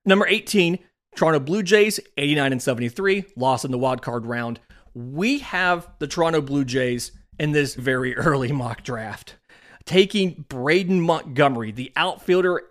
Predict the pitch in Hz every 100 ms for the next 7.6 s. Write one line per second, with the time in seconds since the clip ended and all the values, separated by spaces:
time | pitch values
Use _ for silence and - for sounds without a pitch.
0 | - 175 196 190 - - 247 254 - 123
1 | 95 - _ _ 139 147 - - 170 185
2 | 180 - - 151 151 143 139 _ - 165
3 | 180 175 170 160 147 151 131 147 135 135
4 | - 131 127 127 117 113 123 110 - 127
5 | 113 92 - _ _ _ _ _ _ _
6 | - - - - - 139 190 220 240 190
7 | - 208 196 185 185 185